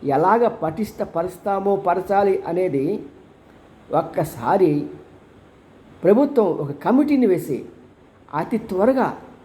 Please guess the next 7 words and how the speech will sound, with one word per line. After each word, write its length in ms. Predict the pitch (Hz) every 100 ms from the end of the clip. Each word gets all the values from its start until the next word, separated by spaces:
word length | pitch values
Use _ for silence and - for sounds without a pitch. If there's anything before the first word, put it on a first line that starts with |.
| - - -
దీన్ని 280 | 151 170 170 117
అమలు 200 | 143 208
పరిస్తేనే 760 | 151 151 156 190 240 151 - - - - - - -
విశాఖపట్నం 640 | 143 143 175 175 160 160 147
సేఫ్టీ 460 | - 151 185 180
ఉంటుంది. 420 | 170 151 139 120 -
అంతవరకు 580 | 139 139 160 147 160